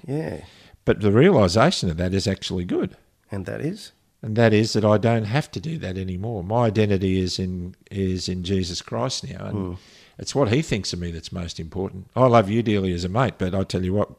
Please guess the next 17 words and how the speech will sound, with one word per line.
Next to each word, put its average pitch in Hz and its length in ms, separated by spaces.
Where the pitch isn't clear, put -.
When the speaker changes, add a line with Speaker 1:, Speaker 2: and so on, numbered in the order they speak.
Speaker 2:
uh, 95 200
what 101 240
you 101 140
think 98 220
of 90 80
me 90 120
has 90 120
got - 160
nothing 92 260
to 87 80
do 92 160
with 90 160
me. 110 200
It's, - 180
that's 101 240
your 185 160
business. - 440